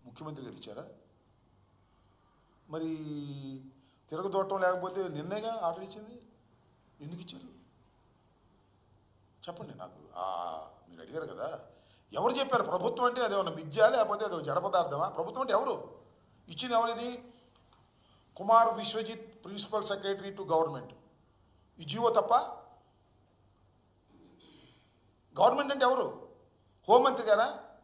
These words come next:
ముఖ్యమంత్రి గారా? లేక ఉప ముఖ్యమంత్రి గారా? ఎవరు, ఎవరు ఇచ్చారు? ఎక్కడిచ్చారు? It is the return. అంటే వాళ్ళకి తెలియకుండా జీవో వచ్చిందా?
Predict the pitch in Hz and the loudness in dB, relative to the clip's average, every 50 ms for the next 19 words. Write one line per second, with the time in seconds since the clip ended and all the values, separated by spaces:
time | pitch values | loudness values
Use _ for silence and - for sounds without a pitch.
0 | _ _ _ _ _ _ _ _ _ _ _ _ _ _ _ - 175 202 - 277 | _ _ _ _ _ _ _ _ _ _ _ _ _ _ _ -10 -8 -2 2 4
1 | 277 285 277 262 240 226 202 196 214 254 320 - - - - - - - _ _ | 4 4 4 4 4 6 6 6 6 4 2 -2 -6 -12 -18 -20 -20 -20 _ _
2 | _ _ _ _ _ _ - 247 285 262 254 240 254 262 277 269 - 247 269 269 | _ _ _ _ _ _ 4 4 6 8 6 4 4 2 0 0 0 0 2 2
3 | 254 262 240 226 214 196 208 240 285 - - - - - - - _ _ _ _ | 0 2 4 4 6 6 6 4 2 0 -6 -12 -16 -20 -20 -20 _ _ _ _
4 | _ _ _ _ _ _ _ _ _ _ _ _ _ _ _ _ _ _ _ _ | _ _ _ _ _ _ _ _ _ _ _ _ _ _ _ _ _ _ _ _
5 | _ _ _ _ _ _ _ _ _ 139 185 240 302 302 - - - 220 - - | _ _ _ _ _ _ _ _ _ -4 -2 0 0 -2 -4 -6 -6 -6 -4 -2
6 | 247 269 262 - - 233 226 - 262 269 233 196 - - 262 262 262 - 190 156 | -2 -4 -4 -2 -2 0 0 0 -2 -4 -4 -4 -2 -2 -4 -4 -4 -6 -6 -8
7 | - 135 - - - - - 269 262 269 269 269 269 277 - - - - - - | -8 -10 -12 -12 -12 -6 -4 -4 -2 4 4 4 4 4 0 -6 -10 -14 -18 -20
8 | - _ _ _ _ _ _ _ _ _ _ _ _ _ _ _ _ _ _ _ | -20 _ _ _ _ _ _ _ _ _ _ _ _ _ _ _ _ _ _ _
9 | _ _ _ _ _ _ _ _ _ _ _ _ _ _ _ _ _ _ _ - | _ _ _ _ _ _ _ _ _ _ _ _ _ _ _ _ _ _ _ -18
10 | - 170 196 185 160 160 156 170 180 208 202 214 214 202 185 165 147 151 165 151 | -8 -2 0 2 2 2 0 -4 -8 -6 -6 -4 -4 -4 -4 -6 -8 -6 -6 -6
11 | 139 - - 143 147 196 247 - | -6 -6 -8 -6 -4 -4 -4 -6